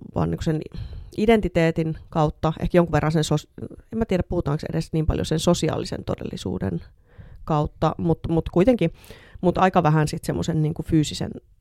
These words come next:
ö, fyysisen todellisuuden tai, tai puhumattakaan niinku biologisuuden kautta. Ja sit ehkä se niinku, ö, itselle se on ollut vaikea paikka olla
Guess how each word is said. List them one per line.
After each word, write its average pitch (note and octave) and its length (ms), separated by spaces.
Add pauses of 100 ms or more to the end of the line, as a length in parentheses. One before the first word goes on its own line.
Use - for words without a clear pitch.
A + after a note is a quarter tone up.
(140)
ö, F#3+ 40 (300)
fyysisen E3 460
todellisuuden D3+ 720
tai, D#3+ 300
tai D#3 240 (120)
puhumattakaan D#3 480
niinku D#3 140
biologisuuden D3+ 640
kautta. D3 360 (320)
Ja E3+ 60
sit E3+ 140
ehkä E3+ 200
se F#3+ 120
niinku, F3+ 360 (2000)
ö, E2 60 (320)
itselle A#3+ 240
se F3 120
on D#3+ 60
ollut D#3+ 140
vaikea E3+ 320
paikka - 340
olla F3+ 380